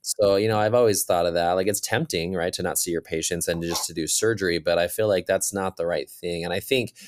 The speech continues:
part of the reason why we are where we're at today with the wait list and things is because we try to offer that level of care that,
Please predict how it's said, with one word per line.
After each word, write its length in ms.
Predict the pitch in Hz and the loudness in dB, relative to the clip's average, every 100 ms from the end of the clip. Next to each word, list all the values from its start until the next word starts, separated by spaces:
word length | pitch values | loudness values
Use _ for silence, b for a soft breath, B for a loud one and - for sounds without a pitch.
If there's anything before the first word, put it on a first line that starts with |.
| B - | B -6
part 220 | - 156 | 0 2
of 40 | |
the 80 | 117 | 4
reason 240 | 104 95 90 | 2 0 0
why 280 | 92 95 95 | 2 2 2
we 140 | 87 | 2
are 240 | 92 92 | 2 2
where 120 | 90 85 | 0 0
we're 80 | 90 | 0
at 160 | 82 | -2
today 460 | - 78 87 87 85 | -6 -4 -2 0 0
with 200 | 85 - | -4 -6
the 60 | 85 | -4
wait 160 | 87 | -2
list 160 | 87 - | -2 -6
and 100 | 80 | -10
things 160 | 82 80 | -12 -12
is 60 | |
because 500 | 78 82 - 87 87 | -12 -14 -4 -2 -2
we 80 | 82 | -6
try 180 | - 85 | -6 -4
to 80 | 73 | -4
offer 240 | 85 - | -6 -6
that 160 | 78 65 | -6 -4
level 220 | 78 80 | -6 -6
of 120 | 76 | -8
care 300 | - 76 78 | -8 -6 -4
that, 200 | 78 69 | -4 -8